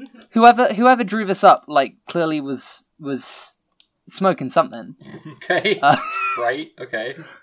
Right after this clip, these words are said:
Speaker 2: No, I, I, no,
Speaker 3: <laughs>
Speaker 2: okay, that, that's, n-, like, that, that's, that's not an in-, yeah, no.
Speaker 3: <laughs>
Speaker 2: It, it, it, it, uh, it's an odd design, but it's not so odd that people are like,
Speaker 3: Well,
Speaker 2: "Ah."
Speaker 3: you can draw it for us, and we can, we can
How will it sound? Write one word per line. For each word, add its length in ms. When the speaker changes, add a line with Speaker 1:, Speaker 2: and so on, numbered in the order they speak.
Speaker 2:
No, 120
I, 440
I, 20
no, 240
Speaker 3:
<laughs> 40
Speaker 2:
okay, 240
that, 260
that's, 280
n-, 320
like, 260
that, 280
that's, 360
that's 300
not 200
an 100
in-, 260
yeah, 220
no. 220
Speaker 3:
<laughs> 20
Speaker 2:
It, 160
it, 200
it, 260
it, 240
uh, 140
it's 220
an 120
odd 260
design, 720
but 200
it's 220
not 220
so 340
odd 200
that 100
people 260
are 40
like, 420
Speaker 3:
Well, 320
Speaker 2:
"Ah." 220
Speaker 3:
you 100
can 140
draw 280
it 60
for 220
us, 120
and 140
we 80
can, 320
we 80
can 420